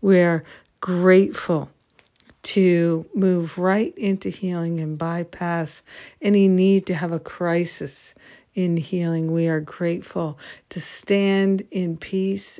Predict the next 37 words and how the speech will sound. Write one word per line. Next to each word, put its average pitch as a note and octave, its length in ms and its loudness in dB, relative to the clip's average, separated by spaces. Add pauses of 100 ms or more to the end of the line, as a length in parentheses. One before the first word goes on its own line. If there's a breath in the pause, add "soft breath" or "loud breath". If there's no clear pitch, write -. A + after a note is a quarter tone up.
and E3 200 -6
harmony. D#3+ 720 -8 (1300 soft breath)
The F#3+ 140 4
clarity F#3+ 640 2
of E3 200 -4
God F3+ 340 -2
is F3 160 -6
awake E3+ 400 -4
and E3+ 140 -4
alive D#3+ 500 -4
in D#3+ 120 -6
our D3 180 -8
mind, D#3 520 -4
and D#3 140 -6
we D#3+ 160 -4
are D3 140 -6
grateful D#3 540 -10
to - 180 -10
share E3+ 380 -4
the D#3 100 -8
benefits D#3+ 640 -8 (340 soft breath)
with F#3 400 -4
everyone. D#3 640 -6 (340 loud breath)
We F3+ 160 2
let F3 380 -2
this - 260 -14
healing F3+ 480 -4
be. D3+ 340 -6
We E3 200 -2
allow E3 500 -4
it G3 180 -6
to F#3+ 120 -6
be, D#3+ 280 -4
and D#3+ 180 -6
so E3 340 -4
it E3+ 100 0
is. G3 500 0